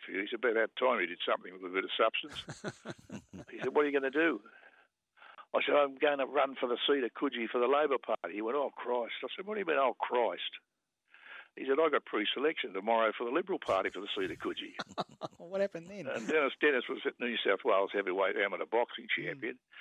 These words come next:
Speaker 1: He was captain of the surf club. He was playing for Randwick and playing for New South Wales. I said, I rang Pat. I said, "I can't run against my brother." He said, "Oh, you got to, you got to." I said, "I can't." I said, "We'll be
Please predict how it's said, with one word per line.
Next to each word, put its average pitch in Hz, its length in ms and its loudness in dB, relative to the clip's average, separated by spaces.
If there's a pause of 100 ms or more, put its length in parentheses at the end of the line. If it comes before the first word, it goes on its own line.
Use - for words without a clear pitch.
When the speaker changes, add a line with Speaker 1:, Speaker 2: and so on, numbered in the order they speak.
(180)
Speaker 1:
He - 60 -8
was - 160 -6
captain 147 300 2
of 92 80 -6
the 95 160 -2
surf 95 280 2
club. 110 240 0 (360)
He - 80 0
was 107 120 -4
playing 135 320 2
for 90 120 -4
Randwick 101 500 2
and 110 140 -14
playing 120 240 2
for 98 80 -2
New 92 180 -4 (100)
South 85 240 2
Wales. 92 380 -2
I 117 160 2
said, 120 120 0 (180)
I 107 60 0
rang 117 280 2
Pat. 117 140 4
I 110 100 0
said, 147 100 0
"I 180 160 4
can't - 320 -6 (540)
run 95 120 0
against 87 300 -6
my 92 80 -4
brother." 120 360 0
He 110 120 -4
said, - 140 -2
"Oh, 156 100 0
you 131 160 -2
got 165 160 2
to, 160 60 0
you 117 140 0
got 170 160 2
to." 101 180 -2 (560)
I - 80 -10
said, 175 100 6
"I 170 60 2
can't." 202 380 0
I 151 180 4
said, 196 140 -2
"We'll 202 120 0
be 123 100 2